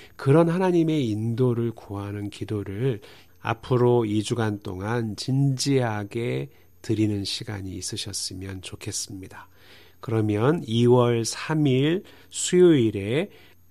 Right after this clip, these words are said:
왜 성경이 우리의 신앙과 삶의 유일한 최고 규범이 되어야 하는지, 또 어떻게 성경을 대할 때 성경이 정말로 우리의 신앙과 삶의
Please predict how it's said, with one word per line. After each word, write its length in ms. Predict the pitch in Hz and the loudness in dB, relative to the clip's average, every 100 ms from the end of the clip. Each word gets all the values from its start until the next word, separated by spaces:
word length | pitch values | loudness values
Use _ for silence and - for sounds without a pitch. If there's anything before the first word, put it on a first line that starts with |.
| _ | _
왜 240 | 123 143 156 | 4 4 4
성경이 800 | - 185 185 175 160 160 156 | 2 2 4 4 6 6 4
우리의 480 | 143 113 117 127 127 | 4 2 4 4 4
신앙과 720 | 123 - 147 139 131 123 117 | 2 -2 -2 0 -2 -2 -4
삶의 760 | 113 - 113 110 107 107 104 107 | -6 -6 -6 -4 -4 -6 -8 -6
유일한 680 | 107 127 156 165 160 151 151 | 0 2 4 2 0 -2 -4
최고 560 | - - 185 180 170 | -8 -6 -6 -2 -2
규범이 800 | 147 - 123 120 139 131 131 135 | -2 -2 -2 2 2 2 0 -2
되어야 440 | - 113 123 143 135 | -4 -2 2 2 2
하는지, 640 | 131 139 135 110 95 - - _ _ _ _ _ _ | 2 2 2 -2 -6 -12 -18 _ _ _ _ _ _
또 220 | - 202 | -2 0
어떻게 440 | 135 - 185 - 180 | 0 0 -2 2 0
성경을 640 | - 208 196 185 160 151 | 0 -2 0 0 2 0
대할 420 | 147 - 95 107 113 | -2 -6 -6 -4 -4
때 640 | - 107 104 123 135 98 - - - | -6 -8 -4 -4 -6 -8 -20 -20 -18
성경이 540 | - - 185 185 180 180 | -10 -2 2 4 4 2
정말로 580 | 120 117 127 127 127 127 | 0 0 2 4 4 4
우리의 380 | 113 110 113 107 | 2 0 0 -2
신앙과 480 | - 120 110 107 | -4 -6 -6 -6
삶의 540 | 104 107 98 101 101 | -8 -8 -10 -8 -8